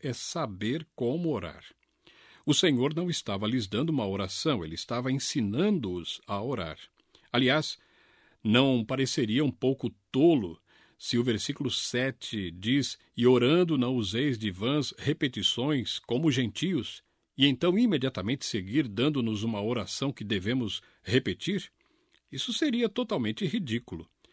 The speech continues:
É repetição vã. Ele está tentando evitar. Além disso, deixe-me dizer o seguinte, não há ocasião, em todo o Novo Testamento, Evangelhos, Atos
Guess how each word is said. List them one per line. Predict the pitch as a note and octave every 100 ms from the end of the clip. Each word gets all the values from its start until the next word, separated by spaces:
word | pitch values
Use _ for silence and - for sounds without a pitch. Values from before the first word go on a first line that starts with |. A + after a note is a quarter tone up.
| _ _
É | -
repetição | C3+ G3+ A3 - - F3+
vã. | F#2 G2 C3+ - _ _ _ _ _ -
Ele | F2
está | - D#3+
tentando | G3+ F#3 - G3 A#3+ A3 B2
evitar. | F2+ F#2 - D2+ - - _ _ _ - - - -
Além | G3+ B3
disso, | F#3 A3+ - G3 - -
deixe-me | E3+ - G3+
dizer | D#3 A2 A#2+
o | D3
seguinte, | D#3 G2 E2+ - A2+
não | C#3+ G#3 D#3+
há | D#3+
ocasião, | E3 - C3+ G2+ F2+ F2+ G#2+ - _
em | G2+ F#2+
todo | - C#3+ E3+ D3
o | G2+
Novo | F#2 -
Testamento, | G#2 G2+ D#3+ G#2 B2 - -
Evangelhos, | - F#2 F2 G2 A#2+ B2+ A#2+ A2 - -
Atos | A2 A#2+ - A2 G#2